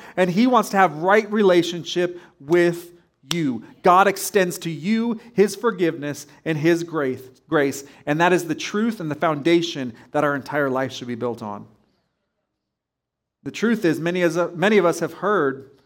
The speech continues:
about the goodness and love, but we still just keep grasping on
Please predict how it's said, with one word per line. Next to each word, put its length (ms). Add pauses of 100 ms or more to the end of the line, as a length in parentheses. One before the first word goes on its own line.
(240)
about 240
the 80
goodness 420
and 120
love, 280
but 60
we 140
still 520 (640)
just 180
keep 200
grasping 520
on 440